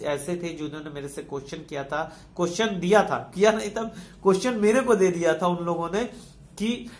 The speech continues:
"सर, जो आप tournament डाल रहे हैं, ये जो है क्या ये मान्यता प्राप्त संस्थाएं हैं?" तो पहली चीज है दोस्त कि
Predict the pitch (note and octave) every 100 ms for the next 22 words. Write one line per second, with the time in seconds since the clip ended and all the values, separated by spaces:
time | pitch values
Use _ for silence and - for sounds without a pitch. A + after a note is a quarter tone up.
0 | - - - - A3 A#3+ A#3+ - D3+ D#3+
1 | G3 G#3 G#3 - D#3+ F3+ F#3 F3+ F#3 F#3
2 | F3 G3+ G#3 F3 D#3+ E3+ F#3+ F3+ D#3+ D#3
3 | C#3+ F3 - - - - F3 D3+ F#3 C4
4 | C4 - - - - - D#3+ D3+ G#3 G3+
5 | G3 G#3+ G#3+ A3+ A3+ G3 F3 E3+ F#3+ G#3
6 | F#3 D#3+ D#3+ F#3 F3 D#3+ - E3 F3 E3+
7 | C#3+ - - - - F3+ G#3 F3+ F3 D3
8 | B2+ B2 A#2 - - - - - - -
9 | - - A#3+ C4+ C4+ -